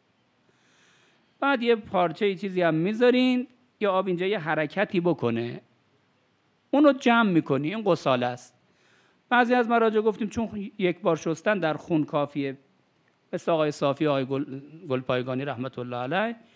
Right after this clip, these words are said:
گفتن این غسالش هم پاکه دیگه، یعنی خیلی کار راحت می‌شه.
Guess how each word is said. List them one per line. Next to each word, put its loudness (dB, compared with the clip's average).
گفتن 0
این -2
غسالش 2
هم 0
پاکه 4
دیگه، -4
یعنی 0
خیلی 4
کار 4
راحت 2
می‌شه. -8